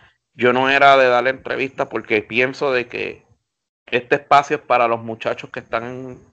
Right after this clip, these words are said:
en ascenso yo como dueño de compañía no necesito eso, ni me interesa eso, ni quiero un-, buscar reconocimiento.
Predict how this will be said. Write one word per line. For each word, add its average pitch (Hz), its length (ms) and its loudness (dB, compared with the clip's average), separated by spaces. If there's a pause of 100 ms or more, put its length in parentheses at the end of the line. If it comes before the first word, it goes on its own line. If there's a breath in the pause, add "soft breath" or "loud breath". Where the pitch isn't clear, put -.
(100)
en 117 200 -6
ascenso 143 680 -4 (380)
yo 117 540 4
como 135 240 -4
dueño 131 260 -2
de 127 60 -6
compañía 123 400 -2
no 120 240 0
necesito 123 640 -4
eso, 131 220 0
ni 113 160 -6
me 110 80 -6
interesa 110 600 -2
eso, 123 280 0
ni 113 100 -10
quiero 113 280 0
un-, 120 360 -4
buscar 110 340 -6
reconocimiento. 117 840 -10